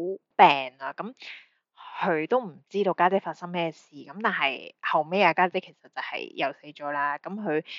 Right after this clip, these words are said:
佢隔咗幾日之後，佢都 sense 到，噉然之後佢就冇耐，佢都死埋啦噉樣。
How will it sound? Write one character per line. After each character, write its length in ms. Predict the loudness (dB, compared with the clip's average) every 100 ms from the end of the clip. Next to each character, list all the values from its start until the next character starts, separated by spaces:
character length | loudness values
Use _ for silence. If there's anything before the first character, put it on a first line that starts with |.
| -12 -2
佢 160 | 2
隔 200 | 4 4
咗 20 | 4
幾 160 | 2
日 80 | 2
之 120 | 4
後， 180 | 2 2
佢 20 |
都 80 | -6
sense 540 | -6 -4 -2 -2 -4 -12
到， 320 | -20 -20 -20 _ -6
噉 300 | -6 -4 -8
然 100 | 0
之 140 | 2
後 140 | 2
佢 40 | -4
就 80 | -8
冇 280 | -8 -2 0
耐， 60 | 0
佢 160 | -2 -12
都 200 | -6 -8
死 120 | -8 _ -14
埋 220 | -12 -10
啦 120 | -12 -14
噉 60 | -20
樣。 100 | -20